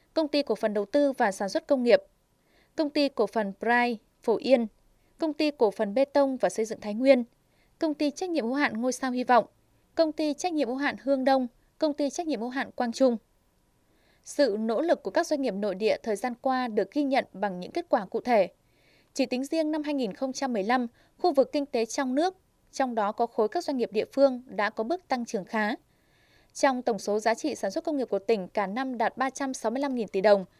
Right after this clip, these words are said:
tăng gấp hai lần so với năm trước và vượt trên bốn mươi phần trăm kế hoạch năm. Thì khu vực công nghiệp trong nước tăng hai mươi hai phẩy tám phần trăm, trong đó công nghiệp địa phương tăng mười phần trăm. Có thể nói, đã lâu rồi khu vực kinh tế trong nước mới có sự chuyển biến tích cực như vậy.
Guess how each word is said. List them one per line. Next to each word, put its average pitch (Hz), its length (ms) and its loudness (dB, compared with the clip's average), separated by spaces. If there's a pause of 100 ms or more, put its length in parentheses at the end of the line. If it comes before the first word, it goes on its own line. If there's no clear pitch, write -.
(200)
tăng 262 180 2
gấp 349 160 0
hai 311 200 -4
lần 233 240 -2
so 254 140 -6
với 226 100 -4
năm 247 160 -4
trước 349 260 0 (280)
và 254 140 4
vượt 240 160 0
trên 285 340 0
bốn 220 160 2
mươi 349 80 -8
phần 247 120 -6
trăm 254 260 -6
kế 220 100 -4
hoạch 240 220 -4
năm. 247 220 0 (800)
Thì 277 220 2
khu 339 140 -2
vực 285 140 6
công 302 160 0
nghiệp 233 200 2
trong 240 240 -6
nước 359 240 -2
tăng 262 160 -2
hai 254 200 -6
mươi 247 40 -6
hai 269 240 -6
phẩy 220 180 -4
tám 196 240 -6
phần 247 120 -8
trăm, 247 240 0 (400)
trong 269 180 0
đó 285 100 2
công 294 180 -2
nghiệp 233 140 -2
địa 202 120 -2
phương 247 300 -2
tăng 233 300 -8
mười 208 140 2
phần 190 160 -8
trăm. 220 280 2 (1400)
Có 247 160 2
thể 233 160 -4
nói, 208 320 -4 (300)
đã 285 180 4
lâu 311 200 0
rồi 220 260 4
khu 285 160 -2
vực 247 140 2
kinh 277 120 -6
tế 233 140 2
trong 269 240 -2
nước 359 280 -2
mới 226 280 2
có 262 180 -2
sự 269 240 -2
chuyển 185 260 -6
biến 190 120 -4
tích 370 160 -4
cực 240 200 0
như 220 100 -2
vậy. 214 280 4